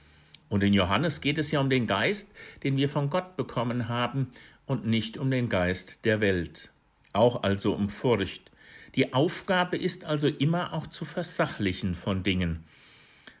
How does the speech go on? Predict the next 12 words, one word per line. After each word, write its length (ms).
Bei 140
Corona, 800
bei 140
Streitigkeiten 1040
oder 280
wenn 240
böse 480
Menschen 540
gegen 280
uns 400
Lügen 380
verbreiten. 880